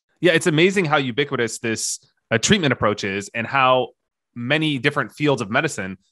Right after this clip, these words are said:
that it can apply to, because it uses that first principle approach of just eradicating the disease itself.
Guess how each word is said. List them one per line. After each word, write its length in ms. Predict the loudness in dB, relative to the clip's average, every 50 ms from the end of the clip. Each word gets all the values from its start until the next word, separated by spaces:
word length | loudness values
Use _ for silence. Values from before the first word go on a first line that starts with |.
| _ -4
that 120 | -2 -2
it 60 | -2 -2
can 120 | -2 -4
apply 300 | -2 0 2 2 4 2
to, 300 | 0 -2 -6 -8 -10 -12 _ _ _ _ _ -6
because 260 | -2 0 0 2 2
it 120 | 0 0
uses 320 | 0 -2 -2 0 0 -2 -2
that 220 | -2 -4 -2 -2
first 240 | 0 -2 0 0 -2
principle 380 | -2 -2 -2 -4 -6 -4 -4
approach 400 | -4 0 2 4 4 4 4 0
of 60 | -4 -6
just 200 | -6 -6 -2 0
eradicating 500 | 2 2 2 2 0 -2 -4 -4 -4 -6
the 80 | -6
disease 300 | -6 -6 -6 -6 -6 -6
itself. 400 | -6 -4 0 2 2 2 2 0